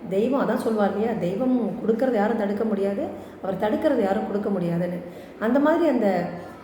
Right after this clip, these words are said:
ஆ, சமணர்களால அதை தீர்க்கவே முடியாம போக, அப்பதான், "நீயே சரணம், நீ தான் என்னை காப்பாத்தணும்" அப்படின்னு போய் அவர்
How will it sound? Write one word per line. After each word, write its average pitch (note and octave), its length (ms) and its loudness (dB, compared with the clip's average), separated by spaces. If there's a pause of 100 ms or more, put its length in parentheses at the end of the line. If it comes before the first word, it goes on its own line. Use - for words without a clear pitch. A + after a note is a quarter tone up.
(220)
ஆ, F#3+ 140 -4
சமணர்களால A#3+ 640 2
அதை B3+ 160 2
தீர்க்கவே D#4 480 2
முடியாம G#3+ 540 2
போக, F3 280 -4 (1080)
அப்பதான், A#3+ 460 2
"நீயே C#4 480 6
சரணம், G#3+ 520 0
நீ F#3+ 200 -2
தான் B3+ 140 0
என்னை B3 160 0
காப்பாத்தணும்" F#3+ 680 -4 (520)
அப்படின்னு A#3 480 2
போய் G3+ 560 0
அவர் D#3+ 140 -8